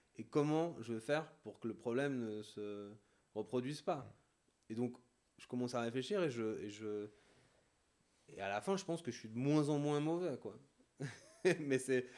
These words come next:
Speaker 1: c'est vraiment ce,
Speaker 2: Mm.
Speaker 1: ce, ce, cet état d'esprit, quoi. Comment être meilleur, quoi.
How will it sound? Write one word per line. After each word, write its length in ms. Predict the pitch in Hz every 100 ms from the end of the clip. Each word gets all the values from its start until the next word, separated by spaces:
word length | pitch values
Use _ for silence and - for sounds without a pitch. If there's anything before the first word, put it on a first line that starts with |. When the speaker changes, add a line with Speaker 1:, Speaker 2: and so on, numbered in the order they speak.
| -
Speaker 1:
c'est 60 | 127
vraiment 300 | 139 185 208
ce, 420 | - 143 131 127
Speaker 2:
Mm. 220 | 123 156
Speaker 1:
ce, 380 | 147 120 117 113
ce, 320 | 110 - 107
cet 240 | 104 110 117
état 180 | 113 123
d'esprit, 380 | 131 - -
quoi. 240 | - 113 101
Comment 260 | 113 117 127
être 120 | 120
meilleur, 260 | 131 170 -
quoi. 100 | -